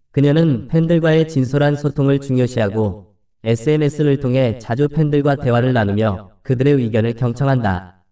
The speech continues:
미스 김은 팬들과의 연결을 깊이 중요하게 생각한다. 그녀는 자신의 공연과 음악을 통해 청중과 직접적으로 소통하려 노력하며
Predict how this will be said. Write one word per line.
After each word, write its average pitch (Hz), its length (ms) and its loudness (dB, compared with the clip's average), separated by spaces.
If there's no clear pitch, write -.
미스 131 280 0
김은 147 560 2
팬들과의 165 580 2
연결을 123 580 0
깊이 131 340 -2
중요하게 135 520 0
생각한다. 127 800 -2
그녀는 143 560 2
자신의 156 420 -2
공연과 139 560 2
음악을 123 300 0
통해 117 480 -2
청중과 143 560 0
직접적으로 135 600 -4
소통하려 131 480 -2
노력하며 107 720 -2